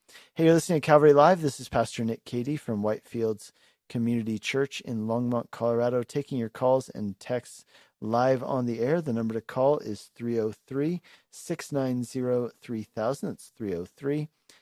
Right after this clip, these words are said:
six nine zero, three thousand, or you can text us at seven two zero,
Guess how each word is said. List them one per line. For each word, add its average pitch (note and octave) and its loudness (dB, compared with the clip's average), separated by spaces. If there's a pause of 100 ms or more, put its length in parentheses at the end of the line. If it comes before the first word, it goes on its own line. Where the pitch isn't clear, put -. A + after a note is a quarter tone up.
six - -10
nine B2 -2
zero, A#2+ 0 (120)
three A2+ -6
thousand, C3+ -2
or B2+ -4
you A#2 -2
can G2 -10
text - -10
us G2 -6
at G#2+ -6
seven D3+ -4
two A#2 -8
zero, F#2+ -8